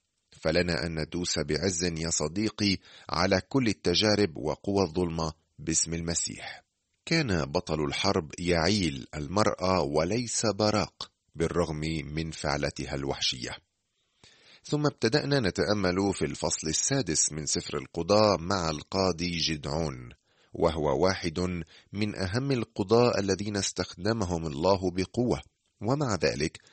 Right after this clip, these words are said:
فلم يكن أعظمهم. في مثل هذا الوقت من التاريخ في سفر القضاة نعلم أن مصر كانت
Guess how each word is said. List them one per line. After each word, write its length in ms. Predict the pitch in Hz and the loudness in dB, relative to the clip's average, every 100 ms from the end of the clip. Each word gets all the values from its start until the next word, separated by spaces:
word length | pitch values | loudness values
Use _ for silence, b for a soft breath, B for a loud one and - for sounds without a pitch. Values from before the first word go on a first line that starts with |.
| b | b
فلم 360 | - 147 98 87 | -2 0 0 2
يكن 380 | 85 - 82 - | 0 0 -4 0
أعظمهم. 640 | 101 117 127 76 73 71 - _ _ _ _ _ _ - | 0 0 0 0 -2 -4 -10 _ _ _ _ _ _ -10
في 180 | - 143 | -4 -2
مثل 280 | 175 - | -2 0
هذا 220 | 104 104 95 | 0 2 2
الوقت 420 | 87 101 - 82 | 4 2 0 -6
من 160 | 104 | -2
التاريخ 580 | 90 - 71 82 95 82 | -2 -2 -2 0 0 -2
في 180 | - 76 | -6 -6
سفر 320 | - 95 - | -4 -4 -4
القضاة 580 | - - 78 95 104 95 B B B | -8 -6 -2 4 4 4 B B B
نعلم 600 | 101 156 180 98 98 87 - | -2 -2 0 0 0 -2 -4
أن 420 | 127 101 80 82 | -4 -2 -2 -2
مصر 380 | 117 - 92 95 | 0 0 2 0
كانت 400 | - 107 104 98 | 0 0 0 -2